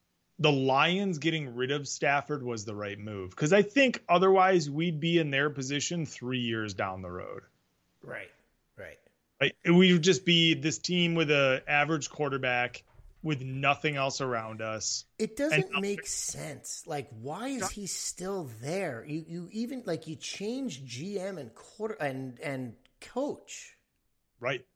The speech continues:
Speaker 1: Why not send him to
Speaker 2: They could have drafted a quarterback.
Speaker 1: Right. And then, yeah, send Matt Ryan to, to a place that needs, needs somebody, right?
Speaker 2: I g-, yeah, I mean,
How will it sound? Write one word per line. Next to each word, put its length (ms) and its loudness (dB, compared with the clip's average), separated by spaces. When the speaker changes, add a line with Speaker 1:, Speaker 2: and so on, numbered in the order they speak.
Speaker 1:
Why 280 2
not 220 -4
send 400 -4
him 320 0
to 720 0
Speaker 2:
They 120 -4
could 240 -8
have 160 -6
drafted 600 -4
a 40 -4
quarterback. 760 -12
Speaker 1:
Right. 260 4
And 120 6
then, 140 6
yeah, 160 4
send 560 2
Matt 300 0
Ryan 400 0
to, 280 0
to 140 2
a 40 2
place 420 4
that 140 2
needs, 540 -2
needs 400 4
somebody, 520 0
right? 300 0
Speaker 2:
I 120 -10
g-, 140 -18
yeah, 260 -2
I 60 -2
mean, 300 -6